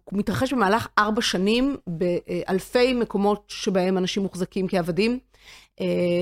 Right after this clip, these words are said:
ומתרחש לעתים באלימות, לעתים בשלום, לעתים תוך חמש דקות, אה, לעתים זה לוקח כמה חודשים,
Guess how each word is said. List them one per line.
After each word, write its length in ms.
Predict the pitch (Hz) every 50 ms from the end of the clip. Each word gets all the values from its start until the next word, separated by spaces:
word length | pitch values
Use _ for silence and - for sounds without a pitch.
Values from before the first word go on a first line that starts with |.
| 180 175 170 151 -
ומתרחש 640 | 170 190 190 185 185 - 190 185 - 220 214 -
לעתים 300 | 214 190 - - 226 202
באלימות, 540 | 180 196 180 180 185 185 208 226 247 240 -
לעתים 360 | 190 180 165 - 208 185 185
בשלום, 680 | 165 180 - - - 180 196 220 233 233 240 247 240 143
לעתים 560 | 180 185 185 180 165 _ - 220 196 196 190 -
תוך 240 | - 196 - - -
חמש 240 | - 180 190 196 -
דקות, 520 | 190 - - 220 220 233 247 240 _ - 196
אה, 260 | 139 156 180 180 180 180
לעתים 360 | 180 180 180 - - 196 190
זה 80 | 175 185
לוקח 280 | 175 170 - 190 - -
כמה 180 | 185 180 180
חודשים, 520 | - - 185 170 170 - - 254 277 302